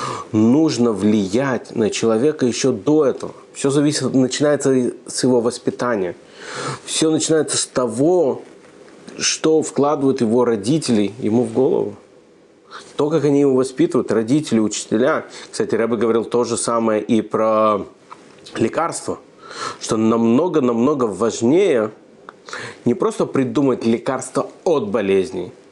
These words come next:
а придумывать лекарства и работать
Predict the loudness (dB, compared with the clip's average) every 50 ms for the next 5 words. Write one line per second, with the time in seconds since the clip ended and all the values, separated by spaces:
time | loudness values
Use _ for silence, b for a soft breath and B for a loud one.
0 | -20 -20 B B B B B B B B -10 -8 -4 -2 -2 -2 -2 0 0 2
1 | 2 4 4 2 2 0 -2 -6 -10 -4 -2 -2 -2 -2 -2 -2 -4 -4 -4 -4
2 | -4 -2 0 2 2 2 2 0 -2 -4 -2 0 2 2 2 2 0 -2 -2 -2
3 | -4 -10